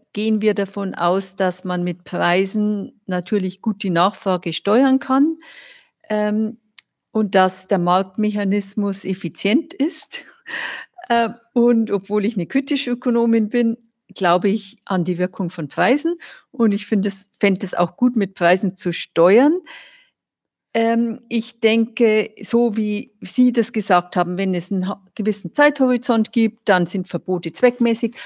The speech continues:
Auch wenn es sehr gefährliche Stoffe gibt, sind, äh, Verbote zweckmäßig. Das hängt auch vom Gegenstand ab, natürlich. F C K W, das war definitiv,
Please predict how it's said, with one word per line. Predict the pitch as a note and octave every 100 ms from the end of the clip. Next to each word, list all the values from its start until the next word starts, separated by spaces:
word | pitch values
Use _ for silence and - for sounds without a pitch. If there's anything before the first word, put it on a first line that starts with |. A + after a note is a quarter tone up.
| -
Auch | - G3
wenn | G#3
es | F#3 -
sehr | G3
gefährliche | F3+ E3+ G3+ B3+ E4+ B3+
Stoffe | A#3 - F3+ -
gibt, | F#3+ F#3 - - - -
sind, | - - F#3 - - -
äh, | F3 D#3 -
Verbote | - F#3+ G3 G3 G3 F3
zweckmäßig. | - F#3+ - A#3+ B3+ B3
Das | G3+ G3+
hängt | F#3+ F3 -
auch |
vom | - D#3
Gegenstand | F3+ B3+ C4 - E3+ D3
ab, | F3 -
natürlich. | E3 - F3 D#3+
F | - -
C | - G#3+
K | - E3+
W, | G#3
das | G#3+ A#3 -
war | F3 G#3+ G#3+
definitiv, | - G3 G#3 G3+ G3 G3 F#3+